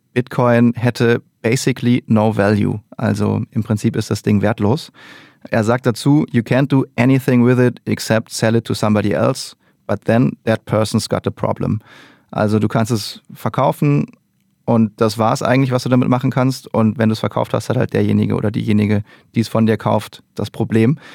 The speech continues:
weil sie es wieder verkaufen muss. Also er ist nicht sehr überzeugt. Anders sehen das aber die U-S-Investmentbanker von J P Morgan.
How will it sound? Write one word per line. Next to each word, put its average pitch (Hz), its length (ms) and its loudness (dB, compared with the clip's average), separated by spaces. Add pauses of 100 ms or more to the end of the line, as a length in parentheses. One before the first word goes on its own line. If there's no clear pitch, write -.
(240)
weil 117 160 0
sie 113 140 0
es 113 140 -4
wieder 123 160 2
verkaufen - 440 -6
muss. - 280 -18
Also 107 180 -2
er 131 140 2
ist - 80 -4
nicht 143 160 0
sehr 104 160 0
überzeugt. 107 540 -2 (180)
Anders 123 420 0
sehen 113 140 2
das 117 120 2
aber 113 220 0
die 110 320 0 (140)
U-S-Investmentbanker 120 1120 0
von 131 140 0
J 135 140 2
P 160 100 0
Morgan. 156 380 0